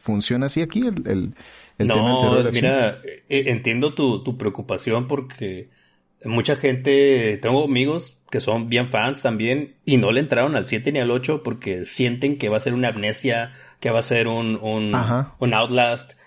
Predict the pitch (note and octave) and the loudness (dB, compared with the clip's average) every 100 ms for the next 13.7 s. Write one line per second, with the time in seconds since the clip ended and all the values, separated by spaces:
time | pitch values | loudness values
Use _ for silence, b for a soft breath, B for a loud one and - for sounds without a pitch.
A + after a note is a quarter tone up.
0 | b b C3+ B2+ C3 B2+ C#3 C3 C3 - | b b -4 2 2 4 2 2 0 -8
1 | - - A2 - C3+ C3 D#3 D#3 D#3 C#3+ | -16 -6 -4 -2 -4 0 0 2 2 -2
2 | A#2+ - - C3+ C3+ C3 F3 F3 D#3+ - | -4 -8 -6 -2 -2 2 2 4 0 -2
3 | G2 F#2+ G2+ C#3 - - A2+ - - B2 | -6 -4 -2 -2 -2 -8 -10 -6 -4 -2
4 | B2+ C3 - A2+ A#2+ A#2+ G#2 B2 B2+ B2+ | -2 -2 -4 -2 0 0 0 2 2 0
5 | B2+ B2+ B B B G#2+ G#2+ A2+ A2 G2+ | -2 -4 B B B 0 2 2 0 -2
6 | F#2+ G#2 A2+ A2+ B2 - G2+ F#2+ F2+ F2 | -2 -2 0 -2 -4 0 0 2 -2 -2
7 | A#2+ B2+ C3 B2 A#2+ G#2+ A2 A#2 C3 A#2+ | 2 2 2 2 2 0 -2 -4 -2 2
8 | A2 G#2+ G2 G#2 C3 A#2+ G2+ G#2 F#2+ G#2 | 2 0 -2 -2 -2 -4 -4 -8 -6 -2
9 | B2+ C3 B2+ A#2 A2+ A2+ A#2+ G#2 A2 - | 0 -2 -4 -2 -2 0 -4 -4 -6 -8
10 | G2 A#2 G#2+ G2 F#2 A#2+ C3 - B B | -4 -4 -4 -4 0 0 0 -4 B B
11 | B _ - B2+ C3+ C3 B2+ B2 - _ | B _ -12 -2 2 4 2 0 -12 _
12 | _ _ - - D3 C3+ C#3 C3+ D3 A3+ | _ _ -16 -4 -2 0 0 2 2 2
13 | G#3 C3 C3+ D#3+ G#3 - | 2 -2 0 0 -2 -4